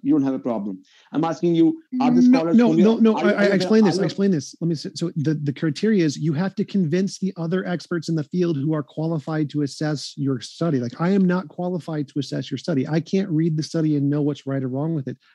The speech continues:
Speaker 2: The experts in the field can. You need to convince them. And if you convince them, then I'll accept it.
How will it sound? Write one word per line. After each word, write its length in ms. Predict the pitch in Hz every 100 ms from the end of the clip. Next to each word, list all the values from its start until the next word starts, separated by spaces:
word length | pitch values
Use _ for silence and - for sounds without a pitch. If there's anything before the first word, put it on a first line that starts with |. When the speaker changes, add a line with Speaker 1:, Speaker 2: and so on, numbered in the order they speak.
| _
Speaker 2:
The 100 | - 196
experts 400 | 185 - 190 175
in 60 |
the 80 | 165
field 360 | - 170 160 131
can. 340 | - 143 123
You 120 | 147
need 120 | 202 190
to 60 |
convince 380 | - 175 170 147
them. 440 | 127 156 160 110 - _ _
And 60 | 139
if 40 |
you 80 | 190
convince 440 | 180 196 208 147
them, 420 | 127 160 196 139 139 _ _
then 100 | 143
I'll 160 | 143 143
accept 360 | 135 151 143
it. 100 | -